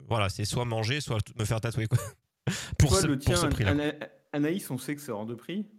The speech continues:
Speaker 2: vu que déjà, il y a l'avion, il y a le fait que tu y vas plein de fois, qu'en plus, c'est un énorme tatouage, et que, et il y aura, euh, oui, sur le dos en plus, donc oui, c'est, ça, ça doit te coûter un bras, c'est, euh,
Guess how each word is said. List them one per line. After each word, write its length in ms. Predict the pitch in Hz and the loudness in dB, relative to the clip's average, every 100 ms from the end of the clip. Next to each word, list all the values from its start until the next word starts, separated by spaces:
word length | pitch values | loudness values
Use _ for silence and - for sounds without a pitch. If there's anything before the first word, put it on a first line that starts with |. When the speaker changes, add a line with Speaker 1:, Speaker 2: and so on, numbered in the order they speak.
| - | -18
Speaker 2:
vu 120 | 113 | -14
que 100 | - | -10
déjà, 300 | 110 117 135 | -8 -2 0
il 80 | 127 | 0
y 20 | |
a 40 | |
l'avion, 600 | 113 120 123 151 151 147 | -2 -4 -2 -4 -2 -4
il 80 | 123 | -4
y 60 | 117 | -4
a 20 | |
le 60 | 117 | -6
fait 220 | 139 135 | -8 -8
que 100 | - | -10
tu 160 | 120 110 | -14 -12
y 40 | |
vas 120 | 107 | -12
plein 220 | - 131 | -10 -10
de 80 | 131 | -10
fois, 540 | 131 147 139 139 139 135 - - _ _ | -8 -4 -2 -2 -4 -8 -20 -20 _ _
qu'en 220 | - 135 135 | -2 0 0
plus, 200 | 135 170 | -4 -10
c'est 160 | - | -4
un 160 | 123 127 | -2 0
énorme 560 | 156 170 175 160 143 | 0 2 0 0 -4
tatouage, 560 | 131 139 143 156 151 147 117 107 _ - _ _ | -2 -6 -2 -2 -2 -4 -10 -12 _ -20 _ _
et 140 | - | -12
que, 500 | 123 - 127 120 113 - | -10 -6 -6 -4 -8 -10
et 140 | - - | -12 -12
il 100 | 135 | -12
y 100 | 131 | -6
aura, 220 | 135 131 - - | -4 -6 -14 -6
euh, 640 | 123 117 113 110 104 104 | -4 -4 -6 -8 -8 -10
oui, 180 | 110 147 | -8 -8
sur 140 | 139 127 | -8 -8
le 100 | 120 | -8
dos 260 | 120 170 | -4 -2
en 120 | 156 127 | -2 -6
plus, 280 | - 143 | -8 -10
donc 240 | 143 120 120 | -8 -10 -8
oui, 180 | 123 123 | -6 -6
c'est, 480 | - 104 104 104 - _ _ _ _ | -8 -12 -12 -14 -18 _ _ _ _
ça, 180 | - | -12
ça 200 | 117 - | -10 -6
doit 120 | 117 113 | -6 -6
te 80 | - | -10
coûter 260 | 131 - | -14 -8
un 120 | 123 | -8
bras, 340 | 117 120 165 185 | -6 -6 -6 -6
c'est, 300 | - 123 110 | -6 -8 -8
euh, 360 | 110 110 98 | -10 -10 -12